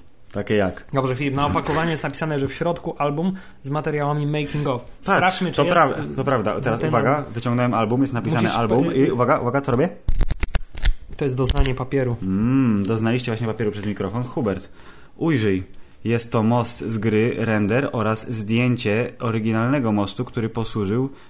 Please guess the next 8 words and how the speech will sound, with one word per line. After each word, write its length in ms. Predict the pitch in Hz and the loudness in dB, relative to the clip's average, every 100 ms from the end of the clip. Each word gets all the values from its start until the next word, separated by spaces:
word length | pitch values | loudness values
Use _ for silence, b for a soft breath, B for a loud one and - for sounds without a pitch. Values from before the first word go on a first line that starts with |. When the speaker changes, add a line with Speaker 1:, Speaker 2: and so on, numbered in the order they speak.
| - | -10
Speaker 1:
autorom 540 | 110 104 110 104 123 | -6 -2 0 2 0
jako 320 | 110 104 117 120 | 0 -2 -2 -2
inspiracja. 760 | 110 104 - 104 98 - 98 120 | -2 -4 -2 -2 -2 -2 -6 -4
Speaker 2:
Tylko 200 | 147 156 | -6 -4
nie 140 | 156 160 | -2 0
ma 300 | 160 156 156 - - | 0 0 -2 -10 -10
torów 380 | - 156 123 - - - | -4 -4 -4 -8 -14 -6
nań. 280 | 123 117 | -4 -4